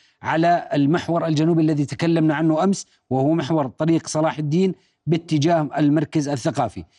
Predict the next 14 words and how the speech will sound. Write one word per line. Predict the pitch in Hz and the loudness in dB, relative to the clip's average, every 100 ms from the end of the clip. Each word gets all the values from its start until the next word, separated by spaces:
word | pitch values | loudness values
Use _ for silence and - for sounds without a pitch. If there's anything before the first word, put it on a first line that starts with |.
| _ _ | _ _
قبل | 190 170 - | 0 2 2
هذا | 156 180 | 0 0
الإعلان | 165 156 180 190 | 0 0 0 0
كان | 190 175 | 0 2
من | 170 | 2
قبل | 143 170 165 | 0 0 2
المقاومة | 156 151 185 208 | 2 0 0 0
أنه | 190 147 | 0 0
تم | 180 170 170 160 _ _ _ _ - | 0 0 0 -4 _ _ _ _ -6
اصطياد | 151 - 160 170 151 | -4 0 2 2 2
وتم | 151 160 147 - 139 170 160 | 0 0 -2 -2 -2 0 0
ضرب | 156 156 135 | 0 -2 -2
دبابتين | 151 151 131 170 151 | -2 -2 -2 -2 0
على | 151 151 | 0 -2